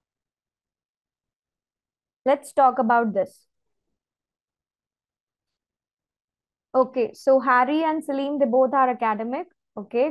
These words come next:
great. What about others? Shubham is preparing for the general one.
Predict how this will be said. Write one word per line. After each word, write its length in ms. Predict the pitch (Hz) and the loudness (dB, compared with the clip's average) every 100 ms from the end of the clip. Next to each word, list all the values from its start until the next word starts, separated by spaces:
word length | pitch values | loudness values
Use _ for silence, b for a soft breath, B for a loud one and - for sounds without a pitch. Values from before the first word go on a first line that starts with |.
| 226 | -2
great. 280 | 226 269 320 _ _ _ _ _ _ _ _ _ _ _ _ _ _ _ _ | -2 -2 -4 _ _ _ _ _ _ _ _ _ _ _ _ _ _ _ _
What 160 | 240 247 | -4 -2
about 320 | 269 285 285 | 2 2 4
others? 400 | 285 269 294 370 370 _ _ _ _ _ - | 2 2 0 0 -4 _ _ _ _ _ -6
Shubham 340 | 277 302 320 | -4 -4 -6
is 60 | 320 | -8
preparing 540 | - 269 277 269 294 | -10 -2 0 2 0
for 160 | 294 269 | -2 -4
the 80 | 262 | -2
general 480 | 254 247 247 269 | -2 -2 -4 -2
one. 260 | 269 277 330 | -2 -4 -6